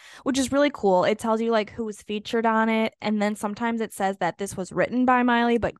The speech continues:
given to this artist, or this was pitched to Miley, she recorded it and then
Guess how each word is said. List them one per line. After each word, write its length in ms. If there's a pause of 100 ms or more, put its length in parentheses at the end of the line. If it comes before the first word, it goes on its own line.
given 380
to 120
this 320
artist, 480
or 200
this 240
was 180
pitched 640
to 100
Miley, 480
she 420
recorded 440
it 180
and 100
then 140